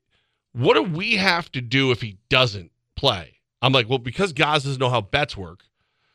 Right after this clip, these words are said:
He just, he, <laughs> Gaz literally just puts out punishments for himself. We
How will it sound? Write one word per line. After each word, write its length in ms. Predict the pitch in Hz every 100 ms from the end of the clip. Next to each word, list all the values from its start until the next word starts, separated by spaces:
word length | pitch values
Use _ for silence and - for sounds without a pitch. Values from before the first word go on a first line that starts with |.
| _ _ _ -
He 120 | 143
just, 320 | 120 165 -
he, 180 | 120 156
<laughs> 140 | 143
Gaz 360 | 123 160 220 165
literally 380 | 160 190 190 170
just 200 | 143 -
puts 200 | 170 170
out 160 | 131
punishments 460 | - 151 147 143 127
for 80 | 123
himself. 440 | 104 - 165 113 _ - -
We 340 | 131 277 370